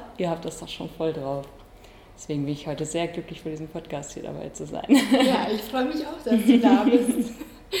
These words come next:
Speaker 2: Ja, die nächste Frage wäre eh, welche Themen dich beschäftigen.
Speaker 1: Mhm.
Speaker 2: Das hast du jetzt schon so gesagt. Ist das wirklich so dein Hauptthema dann?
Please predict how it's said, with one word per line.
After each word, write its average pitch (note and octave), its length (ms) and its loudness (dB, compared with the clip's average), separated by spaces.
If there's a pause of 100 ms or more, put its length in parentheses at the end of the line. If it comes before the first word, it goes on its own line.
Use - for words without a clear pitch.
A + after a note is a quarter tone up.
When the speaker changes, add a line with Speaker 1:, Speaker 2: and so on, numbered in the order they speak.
(360)
Speaker 2:
Ja, C4+ 160 2
die A#3 120 0
nächste B3+ 280 -2
Frage A#3+ 380 -6
wäre G#3 180 -2
eh, B3 220 -6
welche A#3 340 -4
Themen B3 400 -2
dich A#3 180 -6
beschäftigen. G3 580 -2
Speaker 1:
Mhm. G3+ 80 -2
Speaker 2:
Das - 100 -8
hast A#3+ 220 -8
du B3 60 -2
jetzt A#3+ 120 -10
schon A#3 220 -4
so A3 80 -8
gesagt. A3 340 -8
Ist A#3+ 180 -10
das B3 200 -8
wirklich B3 260 -4
so - 80 -12
dein G3+ 300 -8
Hauptthema G3+ 600 -8
dann? F#3+ 440 -14